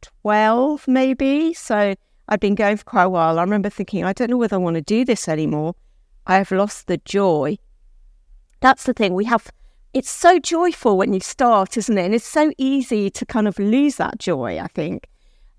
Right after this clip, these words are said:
Um, and so I'd lost the joyfulness of, of photography. And I remember thinking with the photograph that I took of Poppy, that I would send it out into the universe.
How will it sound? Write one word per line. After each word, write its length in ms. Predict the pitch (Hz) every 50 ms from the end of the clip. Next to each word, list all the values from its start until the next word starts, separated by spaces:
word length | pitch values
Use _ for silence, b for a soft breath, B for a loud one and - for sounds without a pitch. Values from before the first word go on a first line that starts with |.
| _
Um, 340 | 196 214 214 214 220 220 208 - _ _ _ - _ _ _ _ _
and 340 | - 220 226 226 233 233 226
so 200 | - - - 226
I'd 160 | 220 226 214
lost 360 | 233 226 247 277 262 - - -
the 60 | 226
joyfulness 800 | - - 254 269 320 - - - 214 180 175 170 160 - -
of, 280 | 190 165 147 - - - _ _
of 180 | - 175 165 -
photography. 840 | - - - - - 202 180 - - 175 - - 170 156 160 147 - - _ _ _ _ _ _ - _ _ _ _ _ -
And 140 | 208 208 220
I 80 | 226
remember 320 | 233 202 226 233 233 240 233
thinking 380 | - - 220 208 - 233 185
with 160 | 185 190 -
the 60 | - 190
photograph 720 | - - 202 202 202 - - - - 190 180 175 - -
that 80 | - 110
I 100 | 165 170
took 400 | - - - - 196 - - -
of 160 | 170 - -
Poppy, 540 | - 196 180 - - - 160 151 147 - - _ _ _ - _ - _ _ _ _
that 220 | 180 170 - - - _ _
I 140 | 208 208 214
would 160 | 220 214 -
send 340 | - - - 226 226 233 220
it 80 | -
out 240 | - 196 185 170 -
into 180 | 196 190 - -
the 120 | 175 180
universe. 800 | 170 170 170 170 165 170 165 165 160 170 - - - - - -